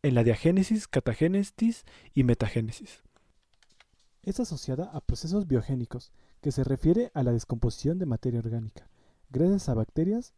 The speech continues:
en ambientes carentes de oxígeno. La mayor parte del metano formado es de origen termogénico, es decir, los procesos antes mencionados de diagénesis, catagénesis y metagénesis, que aluden a las condiciones de presión, temperatura y tiempo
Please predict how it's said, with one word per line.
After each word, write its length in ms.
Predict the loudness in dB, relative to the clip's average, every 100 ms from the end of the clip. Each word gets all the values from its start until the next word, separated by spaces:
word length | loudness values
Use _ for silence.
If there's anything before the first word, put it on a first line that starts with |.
| _
en 140 | -4 -2
ambientes 440 | 0 0 0 -4
carentes 460 | -4 -2 -2 -4 -4
de 60 |
oxígeno. 440 | -4 -6 -14 -12 -14 _ _ _ _ _ -6
La 100 | -2
mayor 280 | 2 2 2
parte 280 | -2 0
del 160 | 0 0
metano 460 | 0 -4 -4 -6 -4
formado 480 | -2 -2 -2 -4 -8 _
es 120 | 0 2
de 80 |
origen 340 | 2 2 -4 -4
termogénico, 680 | -4 -4 -4 -8 -10 -12 -20 _ _ _ 0
es 140 | 0
decir, 280 | 2 -2 -8 -14 -20 -8
los 160 | -4 -2
procesos 520 | -2 -2 -2 -4 -8 -6
antes 280 | -4 -2 0
mencionados 580 | 0 0 -2 -2 -4 -6
de 80 | -4
diagénesis, 600 | -4 -4 -4 -4 -8 -10
catagénesis 760 | -8 -4 -4 -2 -2 -4 -6 -10 -20 -20 -4
y 80 | 0
metagénesis, 720 | 0 0 -6 -10 -16 -20 -20 _ _ _ _
que 120 | 0
aluden 320 | 6 6 6
a 60 | 2
las 200 | 0 -2
condiciones 440 | -2 -2 0 -2
de 60 | 0
presión, 380 | 0 0 -2 -4 _
temperatura 580 | -6 -4 -4 -2 -4 -4 _
y 120 | -8
tiempo 400 | -4 -4 -2 -6